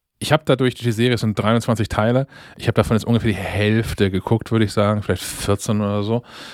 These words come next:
Ähm, ma-, man lernt recht viel über, über Land und Leute. Und das ist, glaub ich, das find ich ganz angenehm, jetzt irgendwas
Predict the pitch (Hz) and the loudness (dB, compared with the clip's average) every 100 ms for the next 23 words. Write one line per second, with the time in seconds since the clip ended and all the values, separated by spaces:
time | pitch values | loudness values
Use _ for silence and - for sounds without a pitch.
0 | - _ - 98 98 101 98 98 98 98 | -20 _ -4 0 2 2 2 2 0 -2
1 | - 104 - 120 120 135 156 131 123 - | -2 -4 0 0 2 2 2 0 -2 -4
2 | - 127 123 120 - 117 110 107 104 - | -4 0 2 2 0 0 2 2 0 -4
3 | 107 113 120 131 123 131 110 65 - - | 0 2 2 0 0 2 0 -2 -14 -18
4 | _ _ _ _ _ _ _ - 101 101 | _ _ _ _ _ _ _ -2 0 2
5 | - - - 107 101 104 - - - - | 0 -2 -2 0 2 0 -6 -16 -20 -20
6 | - - _ _ _ _ _ - - - | -20 -20 _ _ _ _ _ -2 0 0
7 | 175 - 127 - 139 165 160 165 170 - | 0 2 0 0 -2 0 2 2 0 -2
8 | 113 151 - - 139 143 127 127 127 - | 0 0 0 -4 0 0 2 0 0 -8